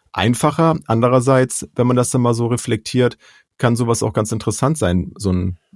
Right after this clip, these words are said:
so ein Kontrollverlust, wenn er jetzt nicht so extrem ist, dass man, wenn man eine Situation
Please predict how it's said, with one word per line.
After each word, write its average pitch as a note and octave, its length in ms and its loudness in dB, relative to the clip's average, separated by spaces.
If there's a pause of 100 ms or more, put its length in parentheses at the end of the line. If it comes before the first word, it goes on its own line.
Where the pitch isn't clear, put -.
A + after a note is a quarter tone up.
(140)
so - 160 -4
ein F#2+ 40 -2
Kontrollverlust, G#2 1000 0
wenn F#2 120 2
er F#2 60 2
jetzt F#2 160 -2
nicht G2 140 -6
so - 120 -6
extrem G#2 460 -4
ist, G#2+ 140 -4
dass - 140 -6
man, G2+ 220 -2
wenn G2+ 200 -6
man A2 120 0
eine A2 260 2 (180)
Situation A#2+ 760 0